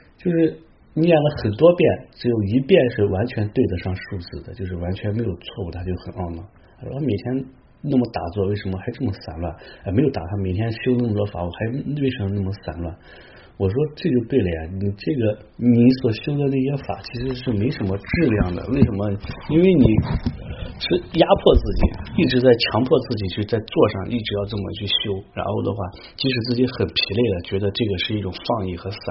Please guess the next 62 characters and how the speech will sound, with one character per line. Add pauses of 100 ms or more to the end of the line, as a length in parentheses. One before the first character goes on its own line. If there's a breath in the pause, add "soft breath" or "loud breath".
(120)
乱， (760 loud breath)
完
全
没
有
考
虑
到
你
的 (180)
心
的
这
种
承
受
能
力。 (640 loud breath)
到
最
后
的
话， (220 loud breath)
你 (200)
虽
然
看
起
来
是
在
念
咒， (200)
虽
然
看
起
来
是
在
坐
上
闻
思， (960 loud breath)
花
的
只
是
时
间， (580 loud breath)
但
是 (160)
真
正
有
多 (120)
少
的
这
个
收
获